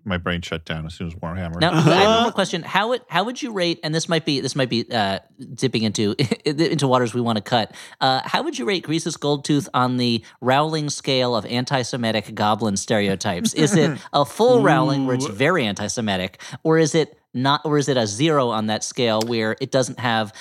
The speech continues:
Speaker 2: he's d-, he's, he's not obsessed with money, he doesn't have a long hooked nose, he doesn't speak in an alien language that's
Speaker 3: Mm.
Speaker 2: ancient and no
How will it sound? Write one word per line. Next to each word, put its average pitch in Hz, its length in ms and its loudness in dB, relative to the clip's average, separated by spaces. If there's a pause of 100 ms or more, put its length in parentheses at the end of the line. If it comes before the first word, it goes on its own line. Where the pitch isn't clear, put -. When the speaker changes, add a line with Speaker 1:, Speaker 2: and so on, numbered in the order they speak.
(160)
Speaker 2:
he's 160 220 0
d-, 160 160 2
he's, 156 220 2
he's 131 200 -2
not 143 180 2 (120)
obsessed 131 400 -2
with 135 120 -6
money, 120 240 0
he 120 80 -2
doesn't 117 200 0
have 117 100 0
a 117 40 -2
long 110 320 2
hooked 113 300 -2
nose, 107 320 2
he 110 80 -4
doesn't 107 220 0
speak - 340 -4
in 117 100 2
an 107 100 2
alien 117 440 0
language 110 440 2 (180)
that's 123 160 0
Speaker 3:
Mm. 117 80 -2
Speaker 2:
ancient 113 340 0
and 113 140 2
no 110 240 2